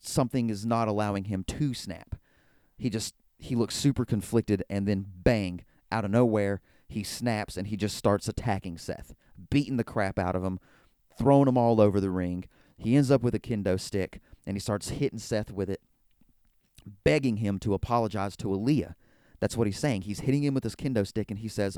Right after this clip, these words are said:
"Apologize to Aaliyah." And Seth is like, "Okay, okay, okay, okay, I'll do it. I'll apologize." And he apologizes. And then weasels his way to beating down Murphy.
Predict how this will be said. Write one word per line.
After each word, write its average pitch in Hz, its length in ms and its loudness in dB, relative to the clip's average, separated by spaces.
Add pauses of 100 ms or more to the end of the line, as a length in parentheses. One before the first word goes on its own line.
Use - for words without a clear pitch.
"Apologize 107 960 0 (300)
to 135 140 0
Aaliyah." 110 460 -4 (480)
And 104 140 -4
Seth 123 240 0
is 104 120 -6
like, 101 180 -2
"Okay, 165 220 2
okay, 156 220 4
okay, 147 220 2
okay, 127 300 0 (140)
I'll 101 80 -4
do 117 180 2
it. - 140 -4 (280)
I'll 98 160 -4
apologize." 104 720 -6 (300)
And 90 100 -10
he 95 100 -4
apologizes. 101 840 -4 (640)
And 95 180 -8
then 123 340 0 (440)
weasels 131 680 -2
his 110 220 -2
way 104 220 2
to 92 80 4
beating 90 320 -2
down 87 200 -4
Murphy. 85 380 -10